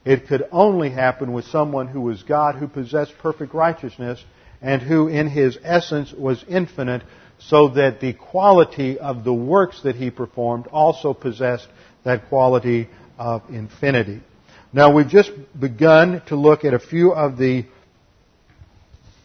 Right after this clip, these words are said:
points related to Jesus' deity, and the next section I have is quite lengthy,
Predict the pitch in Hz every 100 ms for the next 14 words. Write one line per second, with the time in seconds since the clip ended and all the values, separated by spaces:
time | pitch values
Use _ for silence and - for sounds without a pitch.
0 | - - - 151 165 143 135 143 147 143
1 | 135 98 156 156 127 104 127 156 139 143
2 | 131 123 143 170 - 165 147 - 139 131
3 | 127 131 135 113 - 151 143 135 151 151
4 | 131 127